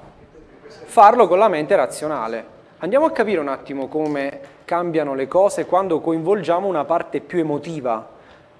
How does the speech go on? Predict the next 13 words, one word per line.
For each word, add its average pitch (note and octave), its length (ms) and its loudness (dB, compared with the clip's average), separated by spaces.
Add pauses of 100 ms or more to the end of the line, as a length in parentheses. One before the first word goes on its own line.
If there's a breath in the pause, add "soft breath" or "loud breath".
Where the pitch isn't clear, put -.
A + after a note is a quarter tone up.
(440 soft breath)
Ora, F#3 340 8
la F3 160 6
parte C4+ 340 0
emotiva D#3+ 400 -2
io G3+ 140 4
la C#3+ 100 4
coinvolgo C3 720 0
semplicemente D#3+ 1160 -6 (480)
immaginando. C3 920 -6 (840)
L'immaginazione E3 960 -2
è - 20 -12
pura G#3 300 -2
emozione B2+ 680 -6